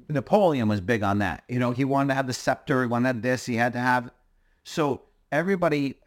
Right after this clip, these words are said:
wants that. Um, the Habsburgs, when, if I, when I was in Vienna, you know, all of the Habsburg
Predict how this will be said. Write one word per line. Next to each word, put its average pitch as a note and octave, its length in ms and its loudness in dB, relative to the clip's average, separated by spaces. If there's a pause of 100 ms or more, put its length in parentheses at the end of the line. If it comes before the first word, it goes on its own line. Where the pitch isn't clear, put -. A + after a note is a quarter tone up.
wants B2 640 0
that. A2 520 0 (1400)
Um, G#2 340 0
the A2 100 2
Habsburgs, A#2 680 -2
when, A2 160 2
if A2+ 220 -2
I, B2 180 4
when B2+ 160 -2
I C3 80 2
was A#2+ 140 -2
in A#2+ 120 0
Vienna, A2+ 600 0 (1700)
you A2+ 100 0
know, G#2+ 60 2
all C3+ 380 4
of A#2+ 100 -2
the A2 80 0
Habsburg A2+ 480 -2